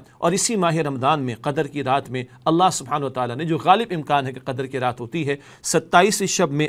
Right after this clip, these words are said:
अपनी मशीयत से, पाकिस्तान का मतलब क्या, ला इलाहा इल्लल्लाह, इस कलमे की बुनियाद पर अल्लाह ताला ने खित्ता ज़मीन अता फरमाया। बिला मुबालगा और बिला शक व शुबह कहा जा सकता है कि मुमलिकत खुदादाद है।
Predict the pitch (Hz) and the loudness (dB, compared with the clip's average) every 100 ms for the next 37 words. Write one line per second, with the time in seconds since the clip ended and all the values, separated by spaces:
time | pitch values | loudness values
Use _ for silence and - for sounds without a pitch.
0 | - - 165 180 175 - 151 175 - 233 | -2 -2 0 0 -2 -8 -2 0 0 2
1 | 240 - 175 170 - _ 156 160 160 - | 2 2 0 -2 -8 _ 4 4 0 -2
2 | 156 156 143 131 135 135 131 127 131 - | -2 -2 -4 -4 -4 -4 -2 -4 -6 -6
3 | 123 147 170 156 139 127 135 135 127 120 | 2 6 6 4 0 0 -2 -4 -2 0
4 | 120 131 - - 156 - 170 180 190 180 | -2 -2 -10 -6 -4 -2 -2 0 0 -2
5 | 147 127 127 131 131 131 127 135 120 120 | -4 -4 -4 -4 -6 -4 -2 -4 -4 -6
6 | 127 131 135 143 117 120 135 127 110 117 | -6 -8 -8 -6 -6 -6 -6 -8 -4 -4
7 | - 117 113 160 - - - 135 185 185 | -4 -8 -2 -2 -4 -14 -6 2 4 2
8 | 151 151 185 185 160 - 127 139 156 - | 4 4 4 0 -2 -4 -6 -4 -4 -6
9 | 165 151 - 190 208 185 139 131 123 - | -8 -6 0 4 4 2 -2 -2 -2 -4
10 | 120 147 131 127 131 123 117 120 170 196 | -2 -2 0 -2 -2 -2 -4 0 0 0
11 | - - 151 143 135 135 180 - 110 | -8 0 4 6 6 8 8 6 -4